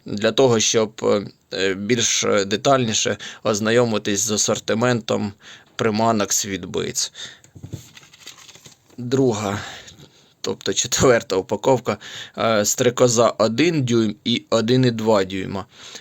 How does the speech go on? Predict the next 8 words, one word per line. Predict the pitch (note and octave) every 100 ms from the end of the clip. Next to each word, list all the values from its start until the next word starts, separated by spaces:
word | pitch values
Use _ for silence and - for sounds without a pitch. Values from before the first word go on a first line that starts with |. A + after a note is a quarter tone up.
| - -
Е, | A2+ A2 -
приманки, | C3 C3 C#3 B2 B2+ B2 A#2 - _ _
крім | - C3+ C3
того, | B2+ C3+ B2 A2+
що | A2 - B2
відрізняються | A2+ A2+ A#2+ A#2 A#2+ A#2 A2 C#3
за | A2+ B2+
розміром, | E3 E3 C3 A2 G#2+ G#2